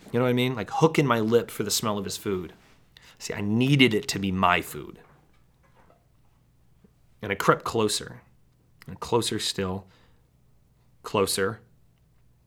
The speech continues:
He was a big guy. I, I could see his back muscles through his jacket. No joke. So I, uh, if he caught me, I was done.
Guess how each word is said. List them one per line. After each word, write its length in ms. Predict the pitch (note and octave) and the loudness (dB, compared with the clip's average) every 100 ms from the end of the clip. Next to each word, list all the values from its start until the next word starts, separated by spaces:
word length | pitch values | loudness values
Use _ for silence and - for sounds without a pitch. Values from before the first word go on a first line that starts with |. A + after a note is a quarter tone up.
| - - - - _ | -20 -18 -20 -20 _
He 360 | - F3+ G3 A3+ | 0 4 4 4
was 320 | E3+ C#3+ - | 4 2 2
a 260 | A#2+ G#2+ - - _ - | -2 -2 -4 -18 _ 8
big 500 | D3 C#3+ A#2 G2+ G#2 | 12 12 12 2 4
guy. 460 | A#2+ A2+ G#2 G#2 | 8 8 8 2
I, 60 | B2 - | -2 2
I 120 | D#3 | 2
could 180 | F3 D3 | 2 2
see 240 | - G3+ | 2 4
his 140 | F#3+ | 4
back 340 | D#3+ D#3+ E3+ E3 | 6 6 6 6
muscles 340 | D#3 D3+ C#3+ | 4 4 0
through 280 | - C#3 D3 | 0 4 4
his 200 | C3+ A#2 | 4 0
jacket. 460 | A2 A#2 A2 C#2+ B2+ | 0 0 -2 -8 -4
No 380 | A#2 A#2+ C3 | 0 4 4
joke. 320 | A2+ G2+ E2+ - - - - - _ | 4 2 -2 -10 -20 -20 -20 -20 _
So 360 | - - C#3 B2 | -4 8 8 8
I, 360 | - G#2+ G#2 G2+ - - - | 6 6 4 -2 -8 -6 0
uh, 320 | A#2 G2+ F2+ - - _ _ _ _ _ _ _ | 2 2 -2 -8 -20 _ _ _ _ _ _ _
if 80 | - | -6
he 80 | A#2 | -2
caught 240 | - C#3 | 6 6
me, 80 | A#2+ | 6
I 80 | G#2+ | 2
was 160 | G2 F#2 | 2 0
done. 380 | F#2+ E2 D#2 | 0 0 -4